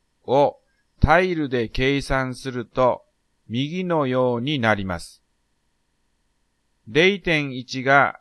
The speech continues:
十三で、一点三になりますね。零点一が十集まると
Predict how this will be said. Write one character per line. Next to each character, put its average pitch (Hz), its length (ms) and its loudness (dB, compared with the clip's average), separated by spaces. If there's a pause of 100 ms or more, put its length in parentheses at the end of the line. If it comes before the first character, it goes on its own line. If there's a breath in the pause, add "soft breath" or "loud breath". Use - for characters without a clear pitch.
十 147 380 -2
三 147 460 0 (240)
で、 143 360 -2 (420)
一 127 140 -8 (180)
点 139 300 2
三 135 360 -2
に 143 140 -6
な 120 140 -2
り 113 100 -6
ま 107 140 -8
す 90 100 -16
ね。 123 260 -6 (1500)
零 180 300 4
点 143 320 -2
一 127 260 -10
が 131 300 2
十 165 380 0 (160)
集 131 100 -10
ま 120 180 -2
る 110 120 -8
と 143 360 0